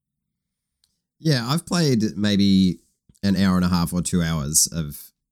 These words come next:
of Evil West so far, and it's refreshingly basic. Like, it very much is that P S two action game that th-, there's no skill, like,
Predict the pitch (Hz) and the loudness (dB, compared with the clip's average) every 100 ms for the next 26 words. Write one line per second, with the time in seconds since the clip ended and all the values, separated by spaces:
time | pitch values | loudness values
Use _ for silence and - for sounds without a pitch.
0 | _ 85 - 87 80 76 78 - 82 76 | _ -8 -4 -4 -4 -4 -2 0 -2 -4
1 | - 65 76 - 95 95 92 - - _ | -8 -8 -8 -4 -2 0 2 0 -2 _
2 | _ _ _ 101 104 - - 110 - 123 | _ _ _ 0 0 -2 -4 -2 0 0
3 | 117 104 95 73 170 90 - 190 - _ | 2 2 2 0 0 2 0 -2 -8 _
4 | _ _ - 98 104 98 107 120 127 117 | _ _ -4 -2 -2 -2 0 2 2 2
5 | 113 87 104 85 98 90 - 101 98 - | 0 0 0 2 0 -2 -2 0 2 0
6 | - 98 90 87 85 _ _ _ _ - | 0 0 0 -2 -6 _ _ _ _ -12
7 | 92 - 107 95 85 82 104 98 92 85 | -6 -4 0 0 -2 -6 -4 -2 0 -2
8 | 90 90 - 92 90 - 104 104 107 113 | -4 -4 -6 -12 -16 -6 0 2 4 2
9 | - 113 107 101 90 98 | 2 0 0 -2 -2 -4